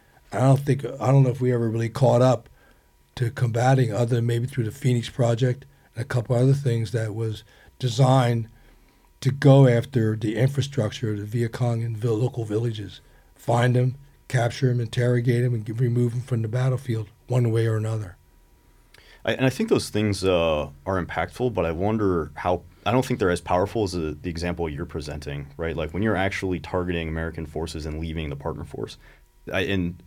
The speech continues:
Speaker 2: that still happens to, to this day. We experience that in Africa, frankly. But I think that, though, it's more action-based.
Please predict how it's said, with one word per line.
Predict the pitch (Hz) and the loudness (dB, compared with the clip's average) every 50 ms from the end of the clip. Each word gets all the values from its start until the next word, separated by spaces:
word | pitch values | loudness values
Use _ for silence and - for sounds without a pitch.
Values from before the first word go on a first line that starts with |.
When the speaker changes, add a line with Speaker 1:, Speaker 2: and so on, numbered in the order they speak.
| - - | -12 -6
Speaker 2:
that | - 101 107 107 - | -2 -2 -2 -2 -4
still | - - 117 98 85 | -6 -2 -2 0 0
happens | 90 90 87 87 82 80 78 - | 0 -2 -2 -4 -6 -6 -8 -10
to, | - 73 71 - - - - - | -10 -12 -12 -14 -18 -20 -18 -12
to | - | -8
this | 85 80 76 76 | -6 -6 -6 -4
day. | 73 82 87 87 82 80 73 73 80 76 - 98 | -2 0 0 0 0 0 -2 -4 -8 -10 -12 -8
We | 101 98 | -6 -6
experience | 92 - - 92 82 | -6 -4 -4 -6 -4
that | - 80 | -4 -6
in | 76 73 | -4 -4
Africa, | 80 87 - - - 67 67 69 - - _ _ _ | -4 -4 -4 -6 -8 -8 -10 -12 -14 -20 _ _ _
frankly. | - 82 - - 71 - 98 - - - _ _ _ _ _ _ | -6 -6 -6 -4 -6 -8 -8 -10 -14 -20 _ _ _ _ _ _
But | - 101 | 0 0
I | 95 | 0
think | 92 - 127 127 139 | 0 0 -2 -2 -2
that, | 98 - | -2 0
though, | 104 107 107 98 | 4 4 4 4
it's | 90 - - - | 2 0 -2 0
more | 131 123 82 | 2 2 2
action-based. | 92 98 - - 98 80 78 80 82 78 - - | 2 0 -2 -4 -4 -4 -2 -2 -4 -4 -6 -12